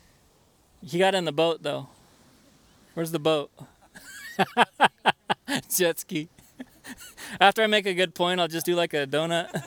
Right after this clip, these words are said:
<laughs> Is it called a donut on the water? All right. Pop a wheelie. Um, but we're, we're,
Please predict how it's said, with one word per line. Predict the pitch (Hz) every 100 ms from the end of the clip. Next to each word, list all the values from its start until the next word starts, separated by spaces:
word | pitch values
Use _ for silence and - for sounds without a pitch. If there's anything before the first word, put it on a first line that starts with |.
| -
<laughs> | 185 226 240 240 233 247 - 880 855 831 - 247 240 - - 165 - 170 - - _ - - _ - 262 - - - - - 139 - _ _ _ - -
Is | 165
it |
called | 156 165
a | 156
donut | 160 170 170
on | 170
the | 160
water? | 156 165 180 - _ _ _ _ _ _ _ _ _ _ 151
All |
right. | 131 123 127 - - _ _ _ _ 740 659 740 _ _ 762 _ _ - _ _ _ _ _
Pop | 160 147
a |
wheelie. | 147 147 147 147 _ _ _ _ - - - - - - _ _ _ 165
Um, | 175 180 180
but | 185 208
we're, | 226 240 -
we're, | 220 226